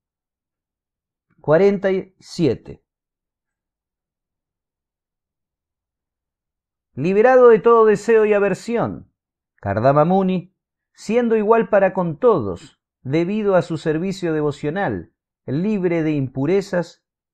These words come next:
finalmente alcanzó el sendero de regreso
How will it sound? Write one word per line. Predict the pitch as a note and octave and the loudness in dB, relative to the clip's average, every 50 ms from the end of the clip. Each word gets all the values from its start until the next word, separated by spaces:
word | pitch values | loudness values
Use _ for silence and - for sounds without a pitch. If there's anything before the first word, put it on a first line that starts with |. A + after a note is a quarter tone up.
| _ _ _ | _ _ _
finalmente | _ _ - F3 F#3+ A#3 A3+ A3+ A3 A#3 A#3 A3 G#3+ - - G#3 G3 F#3 - _ _ _ _ _ - | _ _ -6 -2 -2 0 0 0 0 -2 -2 -2 -4 -2 -2 -2 -2 -2 -4 _ _ _ _ _ -2
alcanzó | C#3 E3 F3+ F3 G3 F#3+ G3 F#3 F#3+ - A3 A3 | 0 0 0 0 -2 -2 -2 -4 -2 2 2 2
el | A3 F#3 | 2 0
sendero | - - G3 F#3 F3+ E3+ G#3 G#3+ G#3 G#3 F#3 | -2 -6 -6 -6 -4 -2 0 0 0 0 0
de | D#3+ E3 D3+ | -2 -2 -2
regreso | D3+ D3+ D3 D3+ C#3+ D3+ F#3 G#3+ G#3+ G#3 - - - F#3 F3+ F3 _ | -2 -4 -4 -4 -4 -4 -4 -4 -4 -6 -8 -10 -10 -8 -8 -10 _